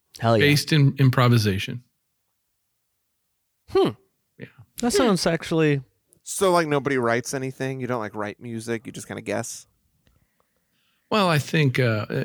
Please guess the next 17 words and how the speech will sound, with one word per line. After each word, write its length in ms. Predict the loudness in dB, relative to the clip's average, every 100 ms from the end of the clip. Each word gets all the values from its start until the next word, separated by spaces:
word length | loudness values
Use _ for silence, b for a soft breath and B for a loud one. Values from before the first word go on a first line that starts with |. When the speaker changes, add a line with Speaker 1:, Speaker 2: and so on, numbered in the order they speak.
| -2
Speaker 2:
in 120 | 2
the 100 | 4
early 320 | 4 4 4 4
days, 400 | 2 2 2 0
it 60 |
was 160 | -2 -2
definitely 340 | -2 -2 -2
passed 420 | -6 -4 -4 -4
on 220 | -6 -4 -2
as 200 | -2 -4
an 80 | -4
oral 320 | -2 0 -2
tradition. 640 | -4 -6 -6 -10 -12 -16 -20 _ _ _ _
However, 800 | -2 2 4 4 2 2 2 0
um, 280 | -2 -4 -6
Speaker 4:
Huh. 80 | -8 -8
Speaker 2:
through 500 | 0 2 2 0 -4